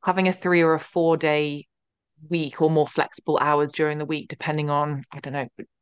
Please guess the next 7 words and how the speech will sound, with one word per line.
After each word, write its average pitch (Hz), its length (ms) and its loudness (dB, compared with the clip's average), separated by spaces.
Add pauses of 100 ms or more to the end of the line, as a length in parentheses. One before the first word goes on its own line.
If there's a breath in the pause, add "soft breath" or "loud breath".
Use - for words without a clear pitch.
(560)
caring 156 380 2
obligations 143 640 -2
that - 100 -4
you 151 140 -2
might 139 180 -2
have, 143 440 -4
or 143 380 4